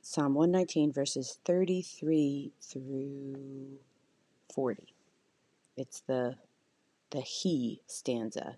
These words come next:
You know, Psalm one nineteen is an acrostic psalm that it's, um, each stanza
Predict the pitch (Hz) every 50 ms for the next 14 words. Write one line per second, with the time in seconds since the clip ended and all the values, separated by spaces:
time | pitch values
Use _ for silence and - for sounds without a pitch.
0 | _ _ - 139 135 135 127 127 131 131 131 - - 127 127 131 131 127 127 123
1 | 120 123 123 - - 131 127 127 127 123 123 123 - - - - - - - _
2 | - 117 127 123 - - - 123 127 139 - - 135 - - - - 127 131 131
3 | 131 131 131 123 131 120 104 - _ - 135 123 _ - - - _ 143 135 127
4 | 123 127 127 127 - _ _ _ - 147 135 - - - - - 135 131 131 127
5 | 127 120 131 127 127 131